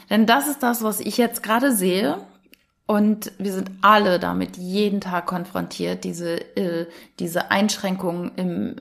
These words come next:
öffentlichen Leben. Impfen, ja, nein, Pandemie, ja, nein, jeden Tag irgendwelche Fälle.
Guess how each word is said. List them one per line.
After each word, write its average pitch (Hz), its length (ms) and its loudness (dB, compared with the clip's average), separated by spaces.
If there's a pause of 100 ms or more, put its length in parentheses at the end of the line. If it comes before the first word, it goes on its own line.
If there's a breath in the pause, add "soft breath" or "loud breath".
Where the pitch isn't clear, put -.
öffentlichen 180 580 -4
Leben. 170 460 -4 (580 loud breath)
Impfen, 220 480 6
ja, 196 500 4
nein, 190 460 2
Pandemie, 196 640 2
ja, 202 300 2
nein, 190 440 2
jeden 190 200 2
Tag 190 240 -2
irgendwelche 185 420 -2
Fälle. 214 360 0